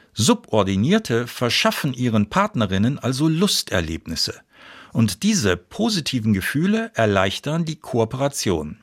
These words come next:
Sexualität entpuppt sich dadurch nicht etwa als eine Methode des Friedensstiftens, sondern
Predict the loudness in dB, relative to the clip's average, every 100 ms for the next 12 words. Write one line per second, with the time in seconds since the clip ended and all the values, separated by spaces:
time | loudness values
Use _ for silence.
0 | _ _ -20 _ _ _ _ _ 0 0
1 | 0 -2 -2 -2 0 2 2 0 -8 -20
2 | -20 _ _ _ -4 -2 -2 -6 -8 -4
3 | -4 0 2 2 0 -2 -2 -2 -4 -2
4 | -6 0 0 0 -2 -4 0 2 2 0
5 | -2 0 0 0 -2 -4 -8 -10 -2 0
6 | 2 2 2 0 -2 -2 -2 -2 -6 -10
7 | _ -20 -16 -2 0 4 2 2